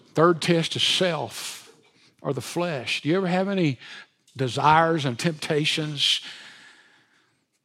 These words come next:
Peter says in First Peter two eleven, "Abstain from fleshly lusts which war against the soul."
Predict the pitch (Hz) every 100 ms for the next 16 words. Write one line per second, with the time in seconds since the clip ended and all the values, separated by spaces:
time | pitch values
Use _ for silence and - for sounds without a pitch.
0 | _ _ _ _ _ _ _ - 151 147
1 | 135 147 147 139 139 139 151 - 156 147
2 | 135 165 156 151 160 151 143 139 135 143
3 | 135 - 160 165 170 - 143 131 - 160
4 | 151 - 160 147 135 139 160 131 - -
5 | - - - - - 139 131 135 156 156
6 | 135 120 123 - - - 127 120 110 101
7 | 98